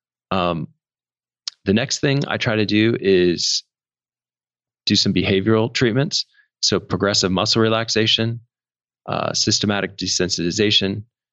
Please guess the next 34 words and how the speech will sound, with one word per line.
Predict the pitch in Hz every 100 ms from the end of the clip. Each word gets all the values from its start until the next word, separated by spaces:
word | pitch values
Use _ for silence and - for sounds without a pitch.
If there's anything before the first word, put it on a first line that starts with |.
| _ _ -
and | 87
behavioral | - 90 101 92 90 85 -
rehearsal | 87 82 82 78 76
are | 65 82
the | 85
three | - 87 85 80 - -
big | - 85 80 -
behavioral | - 104 82 80 71
things | 80 80
that | -
you | -
can | 85
do. | 76 71 - _ _ _ _ _ _ _ -
So, | - 98 90 78 - _ _ -
you |
know, | 87
you | 76 -
can | 98
go | 95 92
on | 90
YouTube | 87 85 92 87
and | 80
you |
can | 78 82
look | 78 -
up | 78 76 - _ _ _ _ _ _ -
progressive | 90 85 95 - 78
muscle | 80 - 80
relaxation, | 80 73 - 76 - 76
and | 80
there's | 78
a | -
bunch | 78 -
of | 78 -